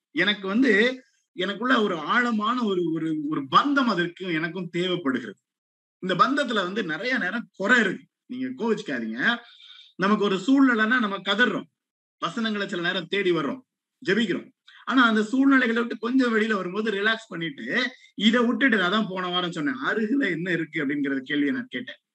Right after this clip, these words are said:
"அருகில என்னையா இருக்கு?" அப்படின்னு கேட்ட கேள்வியே, அந்த அருகில எங்க என்ன இருக்கோ அங்க போயிடுறோம் நம்ம.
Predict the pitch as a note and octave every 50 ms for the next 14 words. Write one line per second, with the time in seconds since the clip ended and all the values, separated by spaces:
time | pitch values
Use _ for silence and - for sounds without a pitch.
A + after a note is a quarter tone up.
0 | _ - - - A3 A3 A3 A3 G#3 E3+ F3 G3+ G3+ G3+ G3 F3 D#3 C#3+ C3 D#3+
1 | C3+ B2 D#3+ E3 D3+ D#3 C#3+ C3 D3 C3+ A#2+ C#3+ D#3 D3 C#3+ C#3 C3 D3 G3+ C4+
2 | C4+ B3+ - - - - F#3 F#3+ F3 D#3+ G#3 A3+ C#4 B3+ B3+ B3 A#3 G#3 G3+ A3+
3 | A#3+ A#3+ G#3+ G3 G3 A3+ B3+ A3+ F#3 F3+ F3 C4 B3 A3+ A#3 B3 A3 G3 A3+ A#3+
4 | A#3+ G#3 G3 E3 C3+ A#2+ G#2+ -